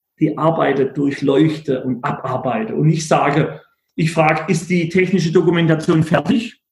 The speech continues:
Betrifft uns jetzt. Und dann sagt er, „Ja, ja, alles fertig.“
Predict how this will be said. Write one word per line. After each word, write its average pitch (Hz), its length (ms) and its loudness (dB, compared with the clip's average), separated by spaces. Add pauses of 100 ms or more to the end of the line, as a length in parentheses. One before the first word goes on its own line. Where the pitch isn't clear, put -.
(220)
Betrifft 135 320 -10
uns 180 200 -2
jetzt. 190 240 -4 (380)
Und 147 120 -4
dann - 80 -10
sagt - 160 -2
er, 160 160 2
„Ja, 196 180 4
ja, - 380 0
alles 196 260 2
fertig.“ 143 320 -4